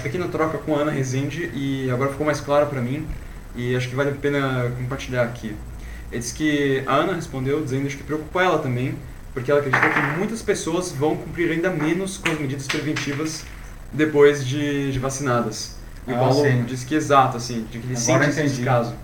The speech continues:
Speaker 1: Faz sentido mesmo.
Speaker 2: Pois é,
Speaker 1: Uhum.
Speaker 2: excelente ponto aí, é, Paulo, Paulo, né?
Speaker 1: Paulo, sim.
Speaker 2: E a Ana, não, é verdade, é, é, as pessoas, elas não, não quer dizer que elas se vacinem, elas estão protegidas. A gente ainda precisa manter aí, é, é,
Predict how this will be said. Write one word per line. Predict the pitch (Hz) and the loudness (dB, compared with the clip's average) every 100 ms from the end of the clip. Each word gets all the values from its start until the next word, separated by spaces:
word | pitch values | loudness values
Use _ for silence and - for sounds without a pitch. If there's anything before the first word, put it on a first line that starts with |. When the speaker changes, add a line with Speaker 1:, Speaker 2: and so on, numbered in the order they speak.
| - | -8
Speaker 1:
Faz | 135 127 | -8 -6
sentido | 135 131 | -8 -6
mesmo. | 127 110 - - | -4 -4 -6 -2
Speaker 2:
Pois | 160 143 | 2 6
é, | 156 | 8
Speaker 1:
Uhum. | 196 | 6
Speaker 2:
excelente | 185 156 170 | 4 0 -2
ponto | - 165 - | 0 0 2
aí, | 147 160 196 - - - - | 2 2 0 -6 -12 -14 -6
é, | 120 117 110 107 - | -2 0 0 -4 2
Paulo, | 127 139 139 123 | 4 4 0 -2
Paulo, | 127 131 117 | 0 0 0
né? | 165 - - - | -4 -8 -10 -2
Speaker 1:
Paulo, | 147 - | -2 -2
sim. | - 127 113 | -4 -4 2
Speaker 2:
E | |
a | 127 | 4
Ana, | 123 143 147 | 6 6 4
não, | 123 131 131 | 2 0 0
é | 120 | -2
verdade, | 120 170 131 165 175 120 | -2 0 4 4 2 -4
é, | 113 | -2
é, | 110 110 107 101 98 98 104 104 101 95 92 92 90 95 | -2 -2 -4 -4 -6 -8 -8 -8 -6 -6 -6 -6 -8 -8
as | 92 | -8
pessoas, | - 131 143 165 - - 127 | -4 -2 0 0 -2 -8 -4
elas | 123 131 | -2 -2
não, | 175 156 | -4 -6
não | 156 | -6
quer | 160 | -4
dizer | 160 | -6
que | 170 | -6
elas | 170 | -6
se | 143 - | -8 -4
vacinem, | 156 147 - 175 165 | 2 2 2 -4 -2
elas | 156 135 | -2 -2
estão | 135 143 156 139 - - - - - - | -2 2 2 0 -8 -12 -12 -14 -12 -4
protegidas. | 147 190 143 147 120 | -2 0 0 0 0
A | |
gente | 127 143 | 0 0
ainda | 143 - | 0 -2
precisa | - 226 - 165 208 214 | -2 -4 -4 -4 -2 0
manter | 208 185 - 160 - | 0 0 -2 0 2
aí, | 143 131 139 - 139 | 2 2 0 -2 -2
é, | 117 | -2
é, | 113 110 104 98 101 104 98 92 90 85 | 0 -2 -2 -4 -6 -6 -6 -6 -8 -10